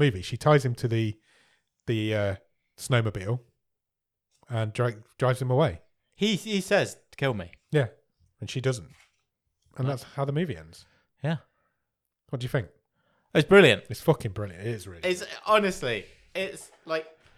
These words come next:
Speaker 2: I had a feeling from the first twenty minutes,
Speaker 1: Yeah.
Speaker 2: this is gonna be fine.
Speaker 1: Yes.
Speaker 2: It's gonna, it might even be good.
Speaker 1: Yes.
Speaker 2: 'Cause something's, I know something's gonna happen.
Speaker 1: Yeah.
Speaker 2: I don't know who to,
Speaker 1: Yeah.
Speaker 2: but I suspect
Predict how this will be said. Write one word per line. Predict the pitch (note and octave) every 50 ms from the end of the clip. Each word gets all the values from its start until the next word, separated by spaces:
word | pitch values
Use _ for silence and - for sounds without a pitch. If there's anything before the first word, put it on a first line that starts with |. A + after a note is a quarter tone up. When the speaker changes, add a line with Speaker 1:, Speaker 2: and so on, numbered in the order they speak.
| _ -
Speaker 2:
I | - F#3+ A3+
had | B3 A#3
a | G#3 -
feeling | - - G#3+ G3+ G3 E3+ C#3+ C3 C3
from | - - C#3 C3+
the | C3 B2+
first | B2+ - C3 B2 A#2+
twenty | - - C3+ A#2+ A#2+
minutes, | A#2+ A2 F#2+ D2+ - - - - - _ _ _ -
Speaker 1:
Yeah. | - B2+ A2 F#2+ - G#2+ _ _ _ _ _ _ _ _ _ _ _ _ _ _ _ _ -
Speaker 2:
this | D3 D3+ D3 -
is | C#3+ B2+
gonna | - D3+ C3 B2 A#2
be | A#2 A#2+ A#2+ A2+ A2 G#2+ G2 - _ _ _ _ _ _ _ _
fine. | _ - - A#2+ G#2 F#2+ E2+ E2 D#2+ D#2+ E2+ - _ _ _ _ _ -
Speaker 1:
Yes. | C3 G#2 D#2+ - - - - _ _ _ _ _ -
Speaker 2:
It's | - D3+ -
gonna, | - F#3 F3+ F#3+
it | - F#3+ F#3+
might | F#3+ F#3+ G3+ G#3
even | F#3 D#3 D3+ D3+
be | C#3 B2+
good. | A#2 - - B2 F#2+ D#2+ D#2 - - - _
Speaker 1:
Yes. | - A2+ E2+ - - - - _ _ _
Speaker 2:
'Cause | - - D#3+ C#3+ C3+ B2+ B2 A2 - - - _ _ _ _ _ _ _ _ _ _ _ _ _ _ _ _ _ _ _ _ _
something's, | - - G3+ G3 F3+ D#3+ D#3 C#3 C3 -
I | - E3+
know | D#3+ F#3 G3+ G3
something's | F3+ - F#3 F#3 F3+ E3 D3+
gonna | D3+ D#3 D3+ C#3
happen. | C3 F#2+ F2 - - G#2 B2+ D3+ - -
Speaker 1:
Yeah. | C#3+ C#3+ G#2+ -
Speaker 2:
I | - A#2
don't | A#2 C#3+ C#3+
know | C#3 B2+
who | C#3 D3 D3 D3+
to, | D3+ - - A2 G#2+ A2+ A#2+ A#2+ A#2 - -
Speaker 1:
Yeah. | - B2 A2 G#2 - _ - -
Speaker 2:
but | - A#2+ A2+
I | G#2+ A2 A2
suspect | G#2+ - - A#2 - - A#2+ A2+ - - - - -